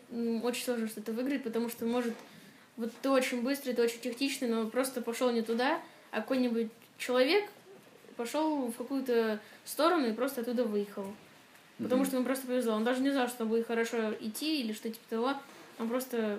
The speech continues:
Speaker 1: пошел туда, потому что ему так захотелось.
Speaker 2: Расскажи чуть-чуть по горячим следам, э, чемпионата Европы,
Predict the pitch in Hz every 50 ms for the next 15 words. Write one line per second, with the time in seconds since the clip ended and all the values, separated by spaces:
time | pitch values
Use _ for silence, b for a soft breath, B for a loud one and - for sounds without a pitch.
0 | - - 220 226 - 277 302 285 285 233 226 220 208 220 220 233 240 240 - 233
1 | 220 214 202 202 220 214 233 233 226 220 208 220 220 - 220 214 - 196 190 190
2 | 208 - - - - - - - - - - 117 - - 160 160 156 202 185 -
3 | - - - 156 127 98 - - 104 - 123 135 131 - 120 110 - - 131 120
4 | 131 123 120 110 104 95 - - - 120 113 113 110 110 110 110 107 107 110 110
5 | 107 - - 113 107 120 123 123 113 - 123 113 120 120 160 170 165 - 127 113
6 | 110 104 101